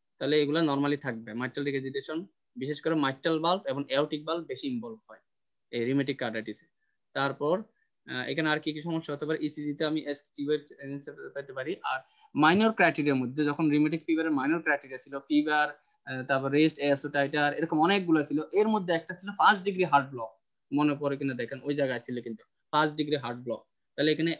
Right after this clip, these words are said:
একটা প্রলংড fever interval আমরা পেতে পারি, heart ব্লকের একটা ঘটনা এটার সাথে related আছে। তাহলে কি কি বললাম?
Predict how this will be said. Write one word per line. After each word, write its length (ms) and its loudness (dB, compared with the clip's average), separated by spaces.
একটা 280 -8
প্রলংড 500 2
fever 200 6
interval 380 0
আমরা 160 -2
পেতে 240 -2
পারি, 200 -8
heart 160 2
ব্লকের 280 -4
একটা 280 -4
ঘটনা 340 -2
এটার 180 -4
সাথে 220 -8
related 380 0
আছে। 220 -8
তাহলে 180 -4
কি 120 -4
কি 120 0
বললাম? 420 0